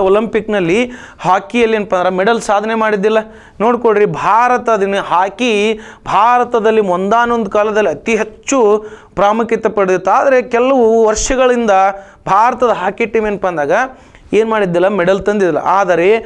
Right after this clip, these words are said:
ಈ ವರ್ಷ ಅಲ್ಲ, ಎರಡು ಸಾವಿರದ ಇಪ್ಪತ್ತರ ಒಲಿಂಪಿಕ್ ಕ್ರೀಡೆಯಲ್ಲಿ ಭಾರತ, ಭಾರತದ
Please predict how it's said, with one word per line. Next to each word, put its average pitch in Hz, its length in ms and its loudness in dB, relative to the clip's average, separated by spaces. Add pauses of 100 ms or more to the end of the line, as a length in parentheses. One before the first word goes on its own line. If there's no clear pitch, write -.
(300)
ಈ 269 260 2
ವರ್ಷ 233 320 0
ಅಲ್ಲ, 170 380 2 (140)
ಎರಡು 202 180 0
ಸಾವಿರದ 214 180 0
ಇಪ್ಪತ್ತರ 214 440 -2 (120)
ಒಲಿಂಪಿಕ್ 190 380 -2
ಕ್ರೀಡೆಯಲ್ಲಿ 160 420 0
ಭಾರತ, 185 600 0 (640)
ಭಾರತದ 208 480 0